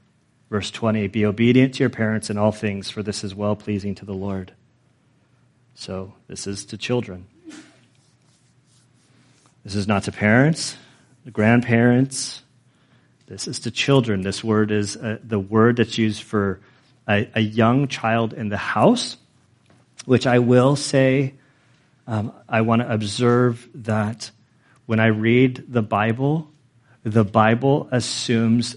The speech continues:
that children are amongst us. Like, I know we have a Sunday school class, but, like, we have kids, and during the worship service, all kids are always welcome to be in the main service. Like, the,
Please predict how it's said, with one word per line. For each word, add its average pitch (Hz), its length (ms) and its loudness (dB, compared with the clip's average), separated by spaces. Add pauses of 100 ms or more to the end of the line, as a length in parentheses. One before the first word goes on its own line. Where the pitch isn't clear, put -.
that 110 200 -8
children 120 480 0
are 110 160 -2
amongst 98 420 -6
us. - 300 -16 (880)
Like, 107 140 -2
I 110 60 6
know 113 160 2
we 131 120 4
have 127 140 4
a 131 60 2
Sunday 143 340 4
school 156 220 -2
class, 131 580 -4 (440)
but, 113 160 -2
like, 113 220 0
we 120 120 4
have 123 280 0
kids, 127 320 2
and 123 120 4
during 123 200 2
the 110 80 2
worship 110 400 -2
service, 120 420 0
all 117 220 2
kids 123 300 0
are 117 100 0
always 117 340 2
welcome 117 400 2
to 107 120 0
be 110 220 0
in 120 100 4
the 127 80 2
main 131 240 4
service. 131 520 -2 (380)
Like, 113 260 2
the, 120 200 0